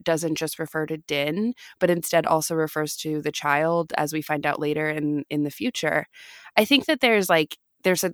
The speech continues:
lot of double meaning happening, which is something that I think Star Wars titles do quite well, uh, especially things like The Phantom Menace and, um, I don't know, Attack of the Clones, Revenge, all these things, right? They, you can glean so much from the titles because they have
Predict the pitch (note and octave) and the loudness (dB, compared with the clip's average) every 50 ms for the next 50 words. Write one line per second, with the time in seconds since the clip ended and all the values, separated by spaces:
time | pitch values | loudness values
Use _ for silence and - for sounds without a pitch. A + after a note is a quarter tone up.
0 | - - E3+ F3+ F3 F3 F3 F3+ E3+ D#3+ E3 D#3 D#3+ D#3 D#3 D3+ D#3 D3+ D3+ D#3+ | -2 4 8 10 10 10 10 8 6 4 4 4 6 4 4 4 4 4 2 2
1 | E3 E3+ F3 E3+ F3 F#3+ F#3+ F#3+ F#3+ F#3+ F#3+ F#3 F#3 - B3+ - D#4+ D#4 D4+ C#4+ | 2 2 0 0 0 0 0 2 2 2 2 2 2 2 2 4 4 4 4 4
2 | C4 G#3 F#3+ E3 - - E3+ D#3+ - D#3+ D#3 - - - D#3+ D3+ D3+ D3+ D3 - | 2 2 2 4 4 4 4 4 2 -2 -2 0 2 4 4 4 4 2 0 -2
3 | - D3+ D3+ D3+ D3 C#3+ - D3 C#3+ - - - D3 - - - G3+ A3 G#3+ F#3+ | -2 0 0 0 -2 -4 -6 -8 -8 -8 -8 -10 -10 -8 -2 4 6 8 10 10
4 | F3 E3 D#3+ D#3+ - _ - - - - - _ - - D3+ E3 - - E3+ D3+ | 10 10 8 6 2 _ -14 -20 -20 -20 -12 _ 4 4 4 4 4 2 2 4
5 | - E3 D#3 - - D#3 D3 - C#3+ C#3+ - D3 - - D3 D3 - - F#3 G#3 | 2 0 -2 -2 -2 -4 -4 -4 -6 -8 -10 -10 -8 -8 -10 -10 -6 -2 2 4
6 | A3 G#3+ G3+ F#3+ F#3+ F#3+ - - - D3 C#3+ D3+ - _ _ - - - - - | 4 6 6 6 4 4 0 -4 -6 -4 -6 -6 -8 _ _ -20 -20 -20 -4 0
7 | - D#3 D3 C#3+ C#3+ C#3 C#3 D3 D#3 _ _ - - A3+ A3 F#3+ D#3 D3 D3+ D#3 | 2 4 4 4 2 0 -2 -4 -6 _ _ 2 4 6 6 6 4 2 -2 -4
8 | F3 - - F#3+ F#3+ - - E3 D3+ D#3 D3+ - - E3 E3+ D#3+ D#3 D#3 C#3 - | -2 0 2 2 2 2 0 -2 -2 -2 -4 -2 0 0 0 0 0 -4 -6 -6
9 | - - - - C4 C4 A#3 G#3 - - - - - G3+ - - E3+ D#3+ D#3+ D#3 | -6 -2 4 6 8 8 8 6 4 0 -4 -6 -8 -6 -2 2 4 4 6 4
10 | E3 E3+ F3+ F#3+ F3+ E3 - _ _ _ - F#3+ G3+ F#3+ - - F#3+ F#3 F3 - | 2 2 2 0 0 0 -2 _ _ _ -6 -4 -4 -4 -2 -2 0 0 -2 -2
11 | - _ - - F#3 - G3+ G3 F#3+ F3+ E3 - - F3 E3+ E3 E3 D3 - - | -6 _ -10 -8 0 4 6 6 6 6 4 4 4 4 6 6 4 2 2 0
12 | - D3+ D3 C3+ C3+ - - G3 F#3 E3 D3 D3 D3 D3 - - - D3+ - D#3 | -6 -8 -8 -8 -8 -2 0 2 2 4 2 0 -2 -4 -8 -8 -8 -8 -8 -8
13 | C#3+ C#3+ C3+ C#3 - D3+ C#3+ D3+ - | -6 -4 -6 -4 -4 -4 -6 -6 -8